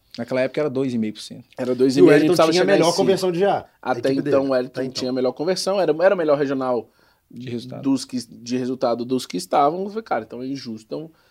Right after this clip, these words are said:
Speaker 2: eu combinei com, ou melhor, eu não combinei com o Paulo, depois o Paulo me jantou, né?
Speaker 3: Jantou.
Speaker 2: Me jantou.
Speaker 3: <laughs> Eu lembro
Speaker 2: Eu não
Speaker 3: desse
Speaker 2: combinei,
Speaker 3: dia.
Speaker 2: é,
Speaker 3: Eu lembro.
Speaker 2: eu não combinei, va-, juntei os regionais junto com a Vi e falei, "Cara, ó,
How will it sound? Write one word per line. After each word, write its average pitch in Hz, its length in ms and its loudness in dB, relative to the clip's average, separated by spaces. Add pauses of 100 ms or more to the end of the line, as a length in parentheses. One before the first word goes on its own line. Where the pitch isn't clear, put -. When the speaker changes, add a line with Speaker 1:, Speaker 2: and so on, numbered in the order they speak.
(240)
Speaker 2:
eu 135 100 0
combinei 135 320 -2
com, 139 220 -8
ou 123 100 -6
melhor, 107 300 -6
eu 98 60 -10
não 113 120 -10
combinei 120 260 -10
com - 120 -18
o - 20 -20
Paulo, 95 200 -8
depois 101 200 -12
o 107 40 -18
Paulo 113 180 -6
me 117 100 -10
jantou, 123 520 -12
né? 110 100 -16
Speaker 3:
Jantou. 123 280 -6 (140)
Speaker 2:
Me 208 60 -4
jantou. 170 420 0
Speaker 3:
<laughs> - 280 -8
Eu 160 120 -2
lembro 139 160 -2
Speaker 2:
Eu - 40 -2
não 139 100 2
Speaker 3:
desse 151 140 0
Speaker 2:
combinei, 120 220 -2
Speaker 3:
dia. - 120 -6
Speaker 2:
é, 120 220 0
Speaker 3:
Eu 151 100 -4
lembro. 156 100 -4
Speaker 2:
eu 127 100 -2
não 165 140 0
combinei, 185 500 4
va-, 175 560 -2
juntei 160 680 -4
os 165 120 0
regionais 156 600 -2
junto 143 240 -8
com - 100 0
a 135 60 4
Vi 123 160 -2
e 151 40 0
falei, 143 200 -8
"Cara, 113 280 -4
ó, 101 80 -12